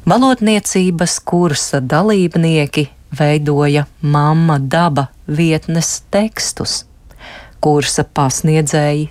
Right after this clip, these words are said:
tos izlaboja. Vēlāk tekstus pārbaudīja kopā ar vieglās valodas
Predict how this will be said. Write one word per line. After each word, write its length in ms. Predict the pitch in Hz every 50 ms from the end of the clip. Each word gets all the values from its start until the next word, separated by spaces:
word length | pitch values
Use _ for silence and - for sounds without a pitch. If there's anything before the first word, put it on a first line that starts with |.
| - - -
tos 360 | - 170 165 170 160 - -
izlaboja. 960 | - 202 202 202 175 - 143 131 123 123 131 127 127 123 123 120 117 131 127 - - - - - - - - - - - -
Vēlāk 680 | - - 170 147 156 170 208 233 233 214 208 196 - -
tekstus 600 | - - 180 185 185 - - - - 143 - -
pārbaudīja 880 | - 156 143 156 180 202 196 180 175 165 160 160 151 156 160 156 151 139 - - - - - - -
kopā 600 | - - - 160 208 214 - 220 196 190 185 185 - - -
ar 240 | - - - 143 139
vieglās 720 | 131 131 147 160 196 214 196 190 190 190 196 190 - - - -
valodas 720 | - 139 139 135 131 135 143 147 151 147 135 151 - -